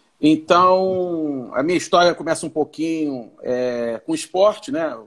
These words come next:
Eu tentei jogar futebol a vida inteira. E lá pros dezessete anos, a última peneira que eu passei,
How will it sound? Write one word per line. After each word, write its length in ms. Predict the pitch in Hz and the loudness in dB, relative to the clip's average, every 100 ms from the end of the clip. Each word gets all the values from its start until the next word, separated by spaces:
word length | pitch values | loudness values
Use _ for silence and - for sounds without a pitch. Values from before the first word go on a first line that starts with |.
| - | -14
Eu 120 | 131 | -10
tentei 360 | 156 127 151 151 | -8 -6 -6 -6
jogar 260 | 135 131 | -4 -4
futebol 580 | - - 107 123 127 110 | -6 -18 -8 -4 -4 -6
a 60 | 107 | -12
vida 200 | 135 120 | -12 -12
inteira. 580 | - 127 156 165 156 151 _ _ _ _ _ _ _ _ _ _ | -10 -4 0 0 -4 -12 _ _ _ _ _ _ _ _ _ _
E 260 | - 131 131 | -4 -2 2
lá 160 | 143 165 | 2 2
pros 220 | 156 123 | -4 -6
dezessete 600 | 143 139 - 151 - 127 | -2 -2 2 0 0 -2
anos, 280 | 151 160 135 | 0 0 -2
a 60 | |
última 340 | 156 170 165 156 | -2 -2 -4 -4
peneira 500 | 160 127 135 135 135 | -2 -2 0 0 -2
que 80 | |
eu 60 | 135 | -2
passei, 880 | - 131 - 147 165 170 165 143 | 0 0 -2 -2 0 0 -2 -6